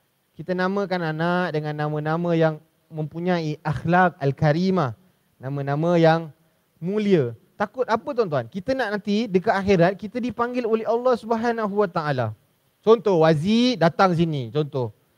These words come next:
Saya bagi contoh lah kalau ada orang tu nama Wazi ke kat sini, eh. Tak ada, saya harap tak ada, kan.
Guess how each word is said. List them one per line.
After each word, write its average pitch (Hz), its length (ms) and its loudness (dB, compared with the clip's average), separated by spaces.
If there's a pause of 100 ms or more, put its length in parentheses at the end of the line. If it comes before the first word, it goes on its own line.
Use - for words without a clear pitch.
(240)
Saya 156 160 0
bagi 170 160 2
contoh 160 320 0
lah 170 160 4
kalau 151 240 4
ada 147 80 2
orang 156 240 2
tu 160 80 -6
nama 147 160 -2
Wazi 147 480 2
ke 143 80 -8
kat 120 160 -8
sini, 139 240 -6
eh. 185 80 -8 (240)
Tak 127 160 -6
ada, 151 240 6
saya 147 160 6
harap 156 160 2
tak 135 160 -4
ada, 139 80 2
kan. 170 160 4